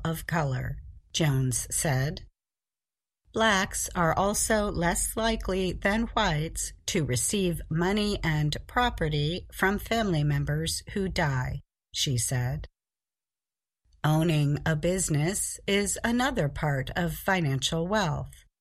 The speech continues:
Separate data show Black-owned businesses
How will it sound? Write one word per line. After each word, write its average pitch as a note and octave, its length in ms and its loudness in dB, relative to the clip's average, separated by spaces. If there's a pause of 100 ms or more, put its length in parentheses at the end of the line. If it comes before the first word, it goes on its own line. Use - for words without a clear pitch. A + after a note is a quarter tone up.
(1080)
Separate E3 580 2
data F3+ 540 0
show E3+ 580 0
Black-owned F#3 920 0
businesses E3+ 920 -2